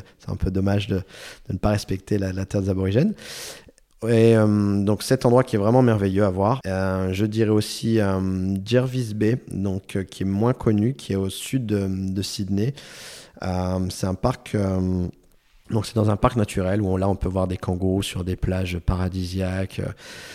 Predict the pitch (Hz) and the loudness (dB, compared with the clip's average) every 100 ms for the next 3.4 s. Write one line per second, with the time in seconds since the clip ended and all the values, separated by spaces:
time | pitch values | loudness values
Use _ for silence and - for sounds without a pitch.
0 | - - 92 - 98 - 95 104 104 101 | -16 -8 -6 -4 -6 -2 0 0 0 0
1 | 95 98 98 - 92 - 95 95 98 107 | 2 2 2 2 0 0 0 0 2 2
2 | 98 - 92 92 98 98 92 - 98 92 | 0 -2 -4 -2 0 0 -2 -2 -2 2
3 | 120 110 95 | 2 2 0